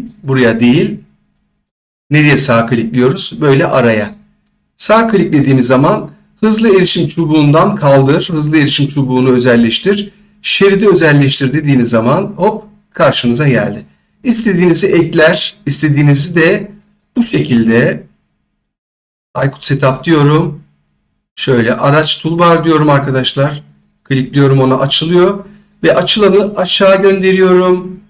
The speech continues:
Yukarı gönderiyorum. İstediğimi yapabilirim. Yukarı gönderebilirim. Yazıyı böyle aşağı indirebilirim. O ben, e, sunumu hazırlarken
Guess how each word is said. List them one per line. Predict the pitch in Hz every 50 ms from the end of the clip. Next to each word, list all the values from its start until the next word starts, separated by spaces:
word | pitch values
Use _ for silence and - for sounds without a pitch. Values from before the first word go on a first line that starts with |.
| _ _ _ _
Yukarı | - 127 123 - 147 147 147 156
gönderiyorum. | 160 170 170 165 160 165 165 170 170 165 165 165 160
İstediğimi | 151 - - 170 165 156 160 151 156 151
yapabilirim. | 143 - 143 135 135 131 123 120 127
Yukarı | 127 131 131 147 139 139
gönderebilirim. | 143 147 143 143 139 139 139 139 139 135 135 131 135 131 135 135 135 - - - _ _ _ _ _ _ _
Yazıyı | - 131 135 131 131 135 139 143 143 147 143 147 - - - - -
böyle | 135 131 123 120 120 120
aşağı | 123 123 - - 143 139 139
indirebilirim. | 139 135 135 135 135 131 127 135 135 143 143 147 147 - _ _ _ _
O | - 185 202 214 214 214
ben, | 196 196 208 202 180 - -
e, | 160 160 156 156 156 151 143 - - - - - _ _ _ _
sunumu | - - - - 214 220 220 208 202
hazırlarken | 208 208 220 233 226 220 208 202 - - 208 240 - -